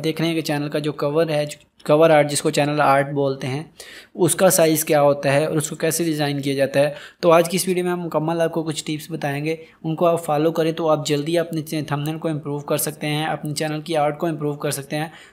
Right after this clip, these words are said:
और बहुत सारी चीज़ें जो है वो आपको नहीं पता वो आप जान सकते हैं इस वीडियो में। तो वीडियो को साथ एंड तक जुड़े रहिएगा, वीडियो को एंड तक देखिएगा। और अगर अभी तक आपने हमारा चैनल सब्सक्राइब नहीं किया है तो एनजे इन्फो हब सर्च करें और सब्सक्राइब करें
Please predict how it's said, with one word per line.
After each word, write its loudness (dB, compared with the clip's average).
और 2
बहुत 2
सारी 2
चीज़ें -4
जो -2
है 0
वो 0
आपको -2
नहीं -2
पता -2
वो -4
आप -2
जान -4
सकते -6
हैं -2
इस -6
वीडियो -4
में। -8
तो -4
वीडियो 4
को -2
साथ 0
एंड 0
तक -2
जुड़े 0
रहिएगा, 0
वीडियो -2
को -4
एंड -4
तक -6
देखिएगा। -2
और 2
अगर 4
अभी 2
तक 0
आपने 4
हमारा 0
चैनल 0
सब्सक्राइब 0
नहीं 0
किया 0
है -4
तो -6
एनजे -2
इन्फो -4
हब 0
सर्च -2
करें -2
और -2
सब्सक्राइब 0
करें 0